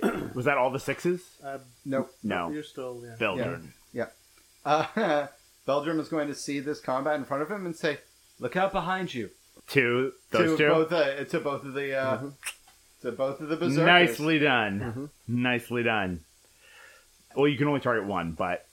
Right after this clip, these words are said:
Speaker 3: Uh, yeah, it's gonna be the guy who's fighting, uh, uh, Grimstad here.
Speaker 1: The one who just blocked it with his axe?
Speaker 3: Uh-huh.
Speaker 1: Okay, great.
Speaker 3: And so that'd be a persuasion roll?
Speaker 1: Yep.
Speaker 3: Cool.
Speaker 1: Same thing you just rolled, the plus three. I'm gonna give you a plus four because situationally,
Speaker 3: <laughs> Yeah.
Speaker 1: situationally, that was great.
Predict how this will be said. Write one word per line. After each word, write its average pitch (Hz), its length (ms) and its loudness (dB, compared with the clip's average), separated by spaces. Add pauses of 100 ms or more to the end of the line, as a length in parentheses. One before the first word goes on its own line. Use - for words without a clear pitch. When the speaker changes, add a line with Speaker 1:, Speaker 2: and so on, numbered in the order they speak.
(260)
Speaker 3:
Uh, 135 280 0
yeah, 135 140 -2
it's 127 140 -6
gonna 147 200 -2
be 139 100 -4
the 123 120 -2
guy 123 200 0
who's 120 180 -6
fighting, 110 440 -6
uh, 104 280 -6 (460)
uh, 117 120 -4
Grimstad 110 480 -4
here. 107 220 -10 (160)
Speaker 1:
The 117 80 2
one 107 120 4
who 104 60 -2
just 92 200 -10
blocked 92 320 -4
it 104 60 -2
with 87 160 -8
his 87 120 -6
axe? 92 180 -6
Speaker 3:
Uh-huh. 139 420 -2 (400)
Speaker 1:
Okay, 90 220 -12
great. 87 240 -8 (400)
Speaker 3:
And 117 120 -8
so 139 120 -4
that'd 131 140 -2
be 131 100 -4
a 120 40 -6
persuasion 127 500 -8
roll? 220 260 -12
Speaker 1:
Yep. - 160 2 (260)
Speaker 3:
Cool. 113 160 -4
Speaker 1:
Same 131 140 -2
thing 120 120 -2
you 113 80 -2
just 107 220 -4
rolled, 92 240 -2 (160)
the 110 80 -8
plus 101 220 -4
three. 95 240 -4 (480)
I'm 151 100 6
gonna 165 120 2
give 127 140 -2
you 123 160 2
a - 20 2
plus 101 240 -6
four 95 260 -2
because 92 560 -10 (460)
situationally, 98 760 -2
Speaker 3:
<laughs> - 0 -
Yeah. 123 160 0 (420)
Speaker 1:
situationally, 117 640 0
that 95 100 0
was 90 120 -4
great. 87 200 -4